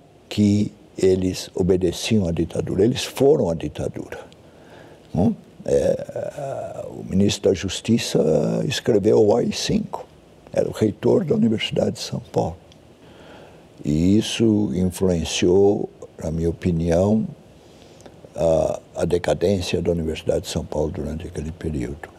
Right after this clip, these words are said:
Agora tá melhor, agora já tem uma geração intermediária bem estabelecida, que tá formando a geração que se segue.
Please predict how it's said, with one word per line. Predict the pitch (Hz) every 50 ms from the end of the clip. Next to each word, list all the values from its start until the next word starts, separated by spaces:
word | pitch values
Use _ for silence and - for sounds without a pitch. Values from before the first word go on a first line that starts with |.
| - -
Agora | - 78 113 123 151 131
tá | - - -
melhor, | - 120 110 98 98 101 101 104 104 98 92 - -
agora | - - - - 80 98 107
já | 107 110 107
tem | - - - 113
uma | 110 107 101 95
geração | 101 101 98 101 95 - - - 98 101
intermediária | 98 98 101 98 - - - - 98 95 98 107 101 90 98 98 98 101 101 104 101 95
bem | 87 - 104 104 104
estabelecida, | 95 - - - 104 92 95 101 98 98 92 - - - - 104 104 98 90 107 107 - - - - - - - - - - - -
que | - 101
tá | 98 - 104 101 95
formando | - - - 107 95 98 98 98 98 101 104 104 101 98 98 95
a | 98
geração | 95 - 98 92 95 - - - - 98 98 85
que | - - - 92
se | - - 107
segue. | 95 - - - 101 98 95 95 82 - - -